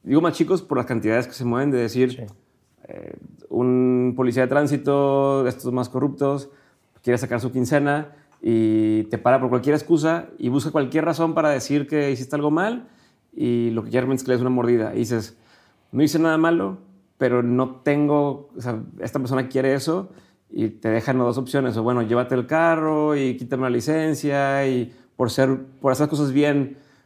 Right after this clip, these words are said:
Speaker 1: me perjudicas el mejor el fin de semana, entonces voy a poder recibir mi carro la siguiente semana y ya no hice
Speaker 2: Ujú.
Speaker 1: lo que tenía que hacer y tal, no, más lo que voy a tener que pagar al, al corralón, le, más a la grúa, más tal, o le doy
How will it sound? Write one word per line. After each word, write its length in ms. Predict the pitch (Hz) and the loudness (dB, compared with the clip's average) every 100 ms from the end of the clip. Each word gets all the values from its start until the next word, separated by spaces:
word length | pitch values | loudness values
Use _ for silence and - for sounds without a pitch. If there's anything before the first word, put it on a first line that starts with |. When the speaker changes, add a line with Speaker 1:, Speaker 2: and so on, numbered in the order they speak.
| _ | _
Speaker 1:
me 140 | 123 117 | -4 -2
perjudicas 440 | 117 123 135 127 | 0 2 2 2
el 60 | 117 | 0
mejor 200 | 113 127 | 0 2
el 60 | |
fin 100 | 131 | 0
de 40 | 131 | 0
semana, 200 | 127 135 | 0 0
entonces 220 | 123 127 | 2 0
voy 100 | 123 | 0
a 40 | 117 | -2
poder 260 | 120 113 - | -2 -4 -8
recibir 220 | 131 120 123 | -4 -2 0
mi 80 | |
carro 140 | 120 110 | 0 -4
la 100 | 110 | -2
siguiente 200 | 120 120 | -4 -2
semana 600 | 127 160 156 151 147 143 | 0 2 0 0 0 0
y 160 | 123 | 0
ya 100 | 113 127 | 0 0
no 60 | |
hice 120 | 123 | 0
Speaker 2:
Ujú. 60 | 123 | -2
Speaker 1:
lo 40 | |
que 80 | 117 | -4
tenía 180 | 120 120 | -4 -4
que 80 | 117 | -2
hacer 200 | 120 123 | 0 0
y 80 | 120 | 0
tal, 340 | 135 185 214 - _ | 0 0 -4 -16 _
no, 80 | 127 | -4
más 140 | 127 117 | 0 0
lo 80 | |
que 40 | 110 | 0
voy 80 | 123 | 0
a 20 | |
tener 120 | 127 | 0
que 60 | 127 | -2
pagar 260 | 117 120 | 0 2
al, 220 | 127 123 - - _ | 2 0 -6 -20 _
al 140 | 117 | -8
corralón, 640 | 110 175 156 147 143 143 139 | -2 0 2 2 2 0 0
le, 100 | 131 131 | -2 -2
más 260 | 127 127 | -2 -4
a 80 | 139 | -4
la 240 | 139 139 | -2 -2
grúa, 360 | 143 143 143 135 | 0 2 2 0
más 200 | 127 123 | -2 -4
tal, 280 | 139 185 196 _ _ _ _ _ _ | -2 -2 -6 _ _ _ _ _ _
o 100 | - | -4
le 80 | 117 | 0
doy 400 | 113 123 123 - | 4 4 2 -4